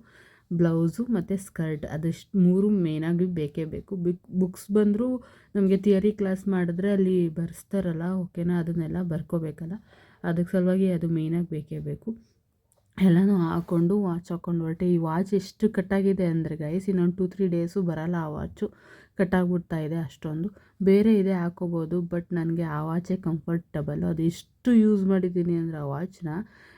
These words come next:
ಇನ್ನೊಂದು ವೀಡಿಯೋದಲ್ಲಿ ತೋರಿಸ್ತೀನಿ, ಸುಮ್ಮನಿರಿ. ಎಷ್ಟು ಯೂಸ್ ಮಾಡಿದ್ದೀನಿ ಅಂತ ಹೇಳಿ. ಆದರೂ ನನಗೆ ಆ ವಾಚ್ ಮೇಲೆ ಲವ್ ಏನೋ ಒಂಥರ ಬಿಡೋಕ್ಕಾಗಲ್ಲ. ಬೇರೆ ವಾಚ್ ಹಾಕೊಳ್ಳೋಕ್ಕೂ ಮನ್ಸು ಬರಲ್ಲ.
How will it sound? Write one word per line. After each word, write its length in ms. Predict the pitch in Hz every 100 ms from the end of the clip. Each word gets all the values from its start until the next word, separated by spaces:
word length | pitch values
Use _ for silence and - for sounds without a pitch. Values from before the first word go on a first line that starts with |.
| -
ಇನ್ನೊಂದು 320 | 190 196 208
ವೀಡಿಯೋದಲ್ಲಿ 400 | 196 180 175 175
ತೋರಿಸ್ತೀನಿ, 500 | 175 156 - - 175
ಸುಮ್ಮನಿರಿ. 600 | 175 165 170 160 156 180
ಎಷ್ಟು 380 | 170 - - 185
ಯೂಸ್ 260 | 170 165 165
ಮಾಡಿದ್ದೀನಿ 500 | 151 151 151 156 147
ಅಂತ 240 | 151 151
ಹೇಳಿ. 340 | 151 147 165 - - _ -
ಆದರೂ 380 | 165 175 190 214
ನನಗೆ 320 | 208 175 175
ಆ 280 | 156 160 170
ವಾಚ್ 380 | 165 165 -
ಮೇಲೆ 280 | 175 165 170
ಲವ್ 320 | 160 147 156
ಏನೋ 280 | 165 156 147
ಒಂಥರ 300 | 147 139 151 156
ಬಿಡೋಕ್ಕಾಗಲ್ಲ. 600 | 156 160 165 151 156 165
ಬೇರೆ 260 | 156 151 160
ವಾಚ್ 240 | 165 175
ಹಾಕೊಳ್ಳೋಕ್ಕೂ 480 | 170 170 175 170 208
ಮನ್ಸು 380 | 180 165 - 165
ಬರಲ್ಲ. 220 | 165